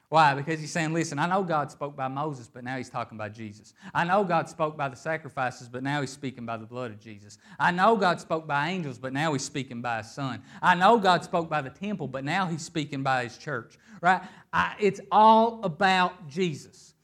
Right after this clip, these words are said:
The book of Hebrews, listen, Galatians, he's, the purpose is faith righteousness. Romans, the purpose is faith righteousness. Hebrews,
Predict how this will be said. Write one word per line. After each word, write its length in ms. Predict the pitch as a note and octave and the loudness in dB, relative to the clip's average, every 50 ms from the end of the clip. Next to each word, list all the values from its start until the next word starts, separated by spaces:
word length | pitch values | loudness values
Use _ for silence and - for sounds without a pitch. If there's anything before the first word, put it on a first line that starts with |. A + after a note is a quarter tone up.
| _ _ - | _ _ -4
The 160 | D3 E3+ F#3 | 0 0 0
book 400 | D#3 C3+ - G#3 A#3+ C4+ C#4 C#4+ | 2 4 6 8 8 8 6 4
of 180 | D#4 C#4+ - - | -2 -4 -4 -2
Hebrews, 400 | C#4 C4+ A3+ D#3+ D#3 C#3+ C3+ E3+ | -2 -2 -2 -2 -4 -4 -2 0
listen, 280 | G3+ F#3 - D3+ D3 | 0 -2 -2 -4 -4
Galatians, 680 | D3 F3 F3+ F#3+ G#3 A#3 B3 B3 - C4+ C4 A#3+ - - - _ - | -2 0 4 4 4 4 4 0 -2 -4 -4 -4 -6 -10 -14 _ -8
he's, 180 | F#3 F3 - - - - - - - _ | -8 -6 -8 -10 -14 -14 -14 -14 -14 _
the 80 | - D3 | -14 -12
purpose 460 | - - F#3+ F#3+ F#3 F#3+ G3 F3+ - | -8 -4 -4 -4 -4 -4 -8 -12 -10
is 140 | E3 C#3+ - | -12 -12 -12
faith 300 | - - D#3 D3 C#3 - | -8 -6 -6 -6 -6 -4
righteousness. 640 | D3 C#3 B2+ A2 - - G#2+ - - _ _ _ _ _ _ _ | -4 -4 -4 -6 -8 -14 -20 -20 -20 _ _ _ _ _ _ _
Romans, 520 | D#3 E3+ G3 A3 A#3+ B3 C4 B3 - - | 2 6 6 6 6 4 2 -2 -4 -6
the 60 | - - | -12 -10
purpose 440 | - - F#3 F3+ F3+ F#3 F3 - | -4 0 0 0 0 -2 -6 -8
is 140 | D#3 C#3 - | -10 -12 -8
faith 280 | - E3 D3+ C#3+ C#3+ - | -6 -6 -6 -6 -6 -6
righteousness. 720 | D3 C#3 B2 A#2 - - A2 - - - F#2+ F#2+ - - _ _ _ _ _ _ _ _ _ _ _ _ _ _ | -4 -4 -4 -4 -8 -14 -20 -20 -20 -20 -20 -20 -20 -20 _ _ _ _ _ _ _ _ _ _ _ _ _ _
Hebrews, 600 | F#3+ A3 B3+ A#3 B3+ C4 C#4 C#4+ C4 - - | 0 2 2 2 2 0 0 0 -2 -4 -8